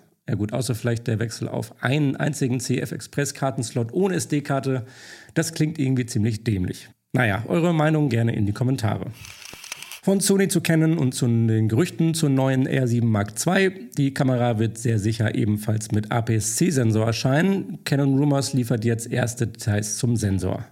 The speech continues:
Dieser soll angeblich mit neununddreißig Megapixeln auflösen, also richtig gehört, neununddreißig, also ein Sprung gegenüber der R sieben Mark zwei mit zweiunddreißig Komma fünf Megapixeln. Erstmals soll dabei zudem ein rückwärtig belichteter Stacked-Sensor zum Einsatz kommen.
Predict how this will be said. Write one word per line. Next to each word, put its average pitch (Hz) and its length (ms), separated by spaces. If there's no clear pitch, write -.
Dieser 175 180
soll 175 160
angeblich 165 460
mit 123 160
neununddreißig 120 600
Megapixeln 160 540
auflösen, 165 800
also 110 180
richtig 123 260
gehört, 165 220
neununddreißig, 135 1000
also 131 180
ein 117 60
Sprung 170 580
gegenüber 135 400
der 123 240
R 135 160
sieben 117 240
Mark 110 220
zwei 117 340
mit 110 300
zweiunddreißig 113 720
Komma 95 120
fünf 107 200
Megapixeln. 127 800
Erstmals 143 540
soll 123 200
dabei 113 360
zudem 110 440
ein 104 160
rückwärtig 156 600
belichteter 143 500
Stacked-Sensor 127 640
zum 117 240
Einsatz 131 400
kommen. 170 420